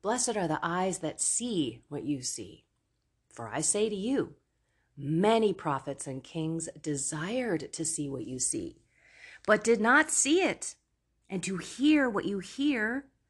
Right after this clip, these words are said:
but did not hear it." Childlike here, my friends. Going to the first reading, "And his delight shall be the fear of the Lord."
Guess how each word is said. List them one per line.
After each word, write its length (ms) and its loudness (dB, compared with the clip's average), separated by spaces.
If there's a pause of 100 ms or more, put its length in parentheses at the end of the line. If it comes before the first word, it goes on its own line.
(360)
but 260 4
did 220 4
not 280 4
hear 400 6
it." 320 0 (2500)
Childlike 760 2
here, 380 4
my 140 -2
friends. 600 -2 (540)
Going 260 4
to 80 4
the 100 4
first 440 2
reading, 600 0 (720)
"And 320 2
his 460 6
delight 1000 4
shall 400 -2
be 600 0
the 180 0
fear 640 0
of 160 -2
the 100 4
Lord." 600 0